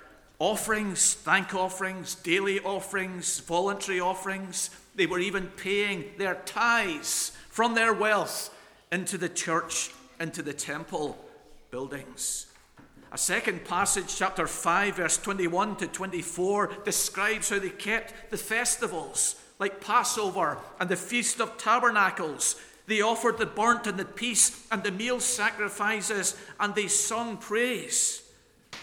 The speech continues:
A-, and all of these things were commanded by God, and outwardly,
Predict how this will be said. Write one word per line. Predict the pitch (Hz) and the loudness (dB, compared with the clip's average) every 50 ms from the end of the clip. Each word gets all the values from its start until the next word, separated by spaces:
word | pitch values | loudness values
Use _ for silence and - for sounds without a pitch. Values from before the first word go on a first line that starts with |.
| - - | -10 -2
A-, | - - 202 - | 0 0 2 2
and | 208 185 - | 2 2 4
all | 233 269 285 269 | 6 6 6 4
of | 208 - | 4 2
these | 208 208 185 175 - | 0 -2 0 0 -2
things | - 208 202 214 208 190 - 202 | 0 0 0 0 0 -2 -4 -4
were | 190 | -4
commanded | - - - 180 180 185 208 262 277 262 247 220 220 | -4 -4 -6 -4 0 2 4 4 4 4 2 0 2
by | - 185 180 180 | 2 2 2 4
God, | 175 - 196 208 214 202 | 2 2 0 2 4 4
and | 196 196 - - | 2 2 0 -2
outwardly, | 202 262 311 294 - 233 202 165 151 139 147 165 190 220 202 | -2 -2 -2 -2 -2 -2 -2 -2 -2 -4 -4 -4 -4 -6 -8